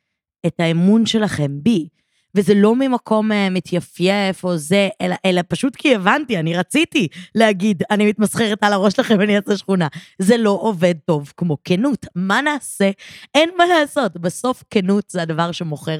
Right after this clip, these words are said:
הכי טוב. ואם אני לא כנה, ואם אני לא באמת אוהבת ומשתמשת במוצרים שאני מספרת לכם עליהם, אז אתם לא תאמינו לזה, וזה לא יעבוד, וזה לא יהיה אפקטיבי, ולאט לאט הזמן יעבור, ואני אשחוק את האמון שלכם,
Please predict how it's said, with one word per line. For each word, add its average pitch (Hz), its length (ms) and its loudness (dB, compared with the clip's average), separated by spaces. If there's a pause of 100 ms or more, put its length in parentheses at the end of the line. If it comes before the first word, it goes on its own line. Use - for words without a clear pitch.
הכי 170 280 -4
טוב. 170 320 -6 (320)
ואם 196 240 2
אני 185 260 0
לא 247 180 4
כנה, 165 360 -2 (300)
ואם 185 180 4
אני 214 180 2
לא 233 120 0
באמת 190 680 2
אוהבת 190 480 2
ומשתמשת 175 580 0
במוצרים 170 520 -4
שאני 196 180 -6
מספרת 175 460 -4
לכם 214 260 -2
עליהם, 220 280 0 (540)
אז 247 60 0
אתם 302 160 -2
לא 359 80 4
תאמינו 330 520 0
לזה, 202 340 2 (100)
וזה 269 180 0
לא 330 120 2
יעבוד, 208 600 -2
וזה 214 140 0
לא 220 60 2
יהיה 277 160 4
אפקטיבי, 175 580 -4 (400)
ולאט 226 460 0
לאט 190 280 0
הזמן 190 320 0
יעבור, 160 480 -2
ואני 160 200 -2
אשחוק - 520 -8
את - 100 -10
האמון 196 400 -2
שלכם, 196 440 -4